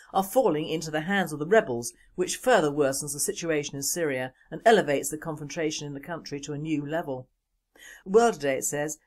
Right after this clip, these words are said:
The rumoured attack surfaced on Reuters Tuesday following earlier reports last week from Fox News that Israeli intelligence chief says Assad readying chemical weapons. It was over a month ago that World Today first reported that it was alleged the West were preparing a false flag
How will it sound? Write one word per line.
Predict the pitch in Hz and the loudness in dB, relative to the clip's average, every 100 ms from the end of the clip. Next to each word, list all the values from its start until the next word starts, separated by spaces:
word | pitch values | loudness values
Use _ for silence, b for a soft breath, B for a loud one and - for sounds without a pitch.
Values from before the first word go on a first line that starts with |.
| - | -8
The | 175 | 2
rumoured | 233 277 208 | 4 4 2
attack | 160 175 143 - | 0 0 -2 0
surfaced | - 190 190 160 | 2 2 0 -6
on | 160 156 | -4 -4
Reuters | 170 170 160 147 | -2 -2 -4 -10
Tuesday | - 160 156 156 | -4 -2 -2 -4
following | 151 156 147 143 143 | -6 -4 -4 -4 -6
earlier | 160 151 147 | -4 -2 -2
reports | 143 151 185 156 - | -4 -4 -2 -2 -4
last | 147 135 143 | -6 -6 -6
week | 147 143 | -8 -8
from | 151 156 | -8 -10
Fox | - 135 - | -6 -6 -6
News | 151 165 143 139 b b b | -8 -6 -6 -8 b b b
that | 196 | 2
Israeli | 190 220 247 160 151 | 6 8 8 6 2
intelligence | 151 160 143 147 - | 0 -2 -2 -4 -8
chief | - 151 151 | -4 -4 -2
says | - 151 | -2 -2
Assad | - - - 233 139 - - | 0 2 4 2 0 -2 -4
readying | 147 139 139 143 | -6 -4 -6 -6
chemical | 156 135 139 135 | -6 -6 -6 -6
weapons. | 156 180 139 123 - _ _ B B | -2 -2 -4 -8 -10 _ _ B B
It | - - | -2 4
was | 233 | 8
over | 277 190 | 8 6
a | 175 | 4
month | 190 165 - | 4 4 -2
ago | 160 175 151 | 4 4 6
that | 147 | 2
World | 170 170 156 | 2 0 2
Today | 156 - | -2 -2
first | - 214 202 | 0 0 -2
reported | 143 139 123 143 | -8 -6 -4 -4
that | 139 | -4
it | |
was | 151 151 | -4 -4
alleged | 151 180 147 - | -2 0 0 -2
the | 147 | -4
West | 156 160 - | -2 -4 -4
were | 151 | -8
preparing | 151 - 208 190 139 143 | -8 -4 0 0 0 -4
a | |
false | - 202 190 - | -6 0 0 0
flag | - 185 147 135 | -4 -2 -2 -4